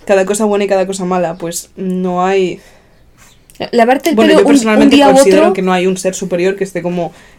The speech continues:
Speaker 1: keeping tabs, en plan, como llevando la cuenta de cuántas lavadoras he puesto la semana.
Speaker 2: No, definitivamente Dios tiene cosas mucho más importantes que
Speaker 1: Eso
Speaker 2: hacer
Speaker 1: me da
Speaker 2: y en
Speaker 1: mucha
Speaker 2: las que
Speaker 1: sensación.
Speaker 2: fijarse. Bueno, no, seguro. O sea,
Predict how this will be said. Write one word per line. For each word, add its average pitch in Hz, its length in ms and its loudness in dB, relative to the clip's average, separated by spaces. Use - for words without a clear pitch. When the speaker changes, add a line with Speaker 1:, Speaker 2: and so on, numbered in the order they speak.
Speaker 1:
keeping 190 320 -4
tabs, 180 300 -2
en 175 80 -6
plan, 160 200 -4
como 160 200 -8
llevando 165 280 -2
la 175 120 2
cuenta 180 400 -2
de 180 80 -4
cuántas 180 260 -2
lavadoras 170 380 0
he 175 60 -8
puesto - 240 -14
la 165 80 -12
semana. 135 260 -18
Speaker 2:
No, 220 140 0
definitivamente 202 560 -4
Dios 208 160 -2
tiene 208 180 -4
cosas 196 240 -8
mucho 214 240 -2
más 214 140 -2
importantes 180 480 -6
que 180 300 -6
Speaker 1:
Eso 208 180 -2
Speaker 2:
hacer 196 80 0
Speaker 1:
me 202 80 0
da 190 100 -2
Speaker 2:
y 220 80 0
en 202 60 4
Speaker 1:
mucha - 0 -
Speaker 2:
las 196 140 0
que 208 100 0
Speaker 1:
sensación. 190 380 -2
Speaker 2:
fijarse. - 20 -20
Bueno, 202 240 0
no, 170 200 -4
seguro. - 400 -6
O 311 60 4
sea, 214 180 2